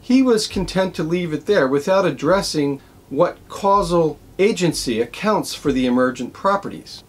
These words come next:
It seems a little like magic. Somehow, with adequate complexity,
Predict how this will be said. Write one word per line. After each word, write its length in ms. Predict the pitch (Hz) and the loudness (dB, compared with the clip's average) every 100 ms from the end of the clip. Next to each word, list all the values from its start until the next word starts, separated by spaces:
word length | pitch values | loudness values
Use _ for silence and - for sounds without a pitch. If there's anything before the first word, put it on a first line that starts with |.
| - | -8
It 120 | 170 | -4
seems 300 | - 269 262 | 2 4 4
a 80 | 202 | 4
little 240 | 196 196 175 | 2 4 4
like 260 | 156 143 | 2 2
magic. 540 | 143 156 - - - - - - - | 0 0 -4 -12 -20 -20 -20 -20 -20
Somehow, 600 | - 233 247 214 214 202 | -2 2 4 4 2 2
with 280 | 151 139 - 165 | 0 -2 -4 0
adequate 640 | 208 214 208 196 - - | 0 2 2 2 -2 -10
complexity, 800 | 175 151 - 180 - 120 90 | -4 -4 0 -2 -2 -8 -10